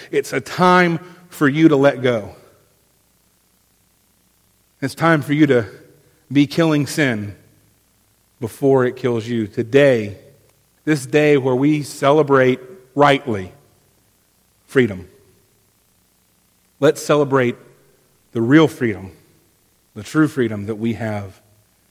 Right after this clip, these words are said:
in Christ. We're coming to this table. We're coming to this table as free men and women,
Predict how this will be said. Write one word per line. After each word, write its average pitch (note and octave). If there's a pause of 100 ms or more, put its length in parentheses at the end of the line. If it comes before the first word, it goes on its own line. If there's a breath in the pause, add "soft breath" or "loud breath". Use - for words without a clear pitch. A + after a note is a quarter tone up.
(600)
in G#2
Christ. - (180)
We're C#3
coming D3+ (640)
to C#3
this C3+
table. B2 (1500 soft breath)
We're C#3
coming G3
to E3
this D#3+
table D#3+
as C#3 (240 soft breath)
free F#3+
men E3+
and C#3
women, A#2